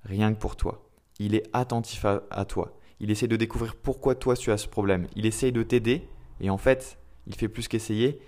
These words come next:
il t'aide à surmonter tes obstacles. Et ça, c'est super puissant. Et dans notre société en Occident, je trouve que on est encore, en tout cas, trop mentaux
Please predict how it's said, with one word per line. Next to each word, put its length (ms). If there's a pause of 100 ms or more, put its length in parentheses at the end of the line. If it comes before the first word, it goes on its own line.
(180)
il 180
t'aide 380 (100)
à 60
surmonter 460
tes 180
obstacles. 480 (1600)
Et 80
ça, 220
c'est 160
super 380
puissant. 360 (1400)
Et 100
dans 140
notre 300
société 420
en 120
Occident, 400
je 60
trouve 280
que 460 (360)
on 120
est 40
encore, 600 (600)
en 160
tout 100
cas, 320 (140)
trop 200
mentaux 520